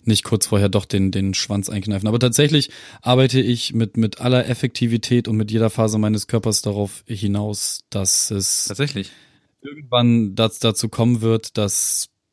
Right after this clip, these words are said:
Speaker 1: man irgendwo ganz weit weg von, ähm, weltlichen Besitztümern und, ähm, finanzieller Schlagkraft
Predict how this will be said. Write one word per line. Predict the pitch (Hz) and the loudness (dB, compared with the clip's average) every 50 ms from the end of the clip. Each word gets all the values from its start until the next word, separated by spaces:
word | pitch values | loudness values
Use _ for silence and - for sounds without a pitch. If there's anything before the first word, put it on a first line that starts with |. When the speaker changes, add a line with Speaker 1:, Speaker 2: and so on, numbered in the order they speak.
| _ _ _ _ _ _ _ | _ _ _ _ _ _ _
Speaker 1:
man | - 120 113 110 107 107 110 117 120 117 117 120 127 123 - - | -8 -4 -2 0 2 2 2 4 4 4 4 4 4 2 0 0
irgendwo | 143 135 135 131 139 139 120 101 113 117 120 120 120 120 117 117 107 104 - - | 2 4 4 4 4 2 2 2 2 2 4 4 4 2 2 0 -2 -6 -8 -4
ganz | - 113 113 120 120 - - - 110 | 0 2 2 2 2 2 0 -2 0
weit | 113 113 113 107 104 101 110 | 2 2 2 2 0 0 0
weg | 113 107 - - | 0 0 -2 -6
von, | - - - - 110 110 110 110 107 107 104 104 104 101 - - | -16 -6 -2 0 2 4 4 2 2 2 2 0 0 -2 -2 -4
ähm, | 104 104 101 104 104 101 98 - - - | -2 -2 0 0 -2 -2 -4 -6 -10 -14
weltlichen | 101 98 95 110 110 113 110 - 110 110 104 - - - 104 101 101 101 101 98 - - 101 98 | -14 -6 0 2 2 2 2 0 -2 -2 -2 -2 -2 -2 0 0 0 0 0 -2 -4 -6 -4 -2
Besitztümern | 107 95 104 117 110 - - - - - - 113 107 107 107 110 110 107 104 104 104 104 | -2 0 0 0 0 0 -2 -4 -4 -2 -2 0 2 2 2 4 2 2 2 2 2 0
und, | - - 101 98 98 98 98 98 - - - _ - - - - - - - - - - - - - - - - - - _ _ - | 0 -2 -2 0 0 0 0 -2 -4 -8 -10 _ -20 -20 -20 -20 -18 -18 -18 -18 -18 -18 -18 -20 -20 -20 -20 -20 -20 -20 _ _ 2
ähm, | 147 147 151 151 151 151 151 147 143 131 117 - _ _ _ _ _ _ _ _ _ _ _ - - - 135 | 4 6 6 8 8 8 8 6 6 4 2 -2 _ _ _ _ _ _ _ _ _ _ _ -16 -10 -6 -2
finanzieller | - - 170 175 165 156 143 - 151 139 139 135 | 2 4 4 4 4 4 4 4 6 6 4 4
Schlagkraft | - - 131 131 139 147 147 - - 98 87 120 120 123 - - - - - - - - - - | 4 4 4 4 4 4 2 0 -4 -2 0 0 0 0 -2 -8 -10 -8 -6 -6 -6 -6 -8 -12